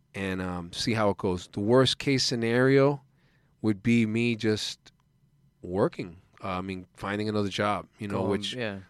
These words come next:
Speaker 1: work,
Speaker 2: going back.
Speaker 1: going
Speaker 2: Yeah.
Speaker 1: back, going back. I mean, the truth
Speaker 2: Mm-hmm.
Speaker 1: is, you know, luckily we busted our ass to a point where we never have to worry about a, quote, job.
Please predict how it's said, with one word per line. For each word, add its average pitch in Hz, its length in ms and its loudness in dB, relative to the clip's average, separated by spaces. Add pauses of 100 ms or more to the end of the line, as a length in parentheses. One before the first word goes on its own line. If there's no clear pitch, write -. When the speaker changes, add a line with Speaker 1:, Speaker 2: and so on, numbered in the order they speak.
Speaker 1:
work, 202 360 0
Speaker 2:
going 98 120 -8
back. - 100 -20 (140)
Speaker 1:
going 175 160 2
Speaker 2:
Yeah. 185 60 2
Speaker 1:
back, 185 300 2
going 156 220 -2
back. 131 280 -2
I - 20 -6
mean, 120 260 -2
the 117 80 -2
truth 139 300 2
Speaker 2:
Mm-hmm. 104 180 0
Speaker 1:
is, 135 200 -2
you 123 60 -8
know, 110 160 -4
luckily 117 760 -2
we 107 140 -8
busted 110 400 -6
our 110 120 0
ass 107 220 -2
to 110 160 -4
a 98 60 0
point 110 340 -4
where 101 320 0 (460)
we 123 120 2
never 139 220 4
have 135 200 2
to 120 80 2
worry 117 260 4
about 101 260 -2
a, 92 60 -8
quote, 101 320 -2 (140)
job. 104 580 -2